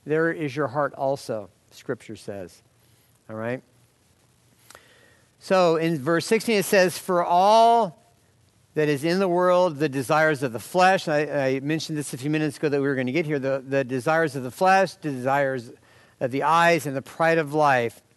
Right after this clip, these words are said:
is not from the Father, but is from the world." You know, if we look at those categories, the lust of the flesh, the lust of the eyes, and the pride of life,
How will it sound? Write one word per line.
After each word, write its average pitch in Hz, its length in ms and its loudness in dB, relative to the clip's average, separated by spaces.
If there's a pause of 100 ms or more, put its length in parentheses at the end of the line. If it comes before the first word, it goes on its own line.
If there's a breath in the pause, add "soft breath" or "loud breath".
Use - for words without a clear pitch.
(720 soft breath)
is 135 220 -2
not 180 480 2 (140)
from 143 220 -6
the 139 120 -2
Father, 135 560 0 (880)
but 139 180 -4
is 135 160 -2
from 131 220 -8
the 123 100 -4
world." 98 400 -6 (1200 soft breath)
You 156 100 -4
know, 147 140 0
if 165 240 -4
we 190 100 2
look 226 300 4
at 254 140 0
those 190 260 2
categories, 143 800 2
the 160 80 -2
lust 175 260 2
of 196 80 0
the 160 60 -4
flesh, 180 400 2
the 151 120 -8
lust 160 240 0
of 156 60 -10
the 147 120 0
eyes, 151 200 2
and 151 80 -10
the 139 60 -4
pride 151 320 -2
of 113 100 -6
life, 139 340 0